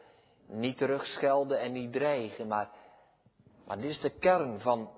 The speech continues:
van het voorbeeld van Jezus Christus. Hij gaf het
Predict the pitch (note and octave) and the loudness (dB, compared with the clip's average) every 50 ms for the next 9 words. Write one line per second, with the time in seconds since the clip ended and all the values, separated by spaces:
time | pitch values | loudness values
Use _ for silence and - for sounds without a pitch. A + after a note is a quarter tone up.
0 | - - - _ _ _ _ _ _ _ _ _ - - - D3 - - - - | -20 -20 -20 _ _ _ _ _ _ _ _ _ -12 -2 0 0 0 0 -2 2
1 | - G#3 G#3 G3+ F3 F#3+ F#3 F3+ - - F3+ F3+ E3 E3+ F3 F3 E3 D3 D#3 C#3+ | 4 6 6 6 4 2 0 0 0 -4 -4 -2 0 0 0 0 -2 -4 -6 -8
2 | - - - - D#3+ D#3+ C#3+ - - B2 A#2 A2+ A#2+ C3 - D#3+ D#3+ D3 D3 D3+ | -10 -10 -8 -6 -6 -6 -8 -10 -10 -8 -4 -4 -4 2 4 4 4 4 4 -2
3 | D3 | -4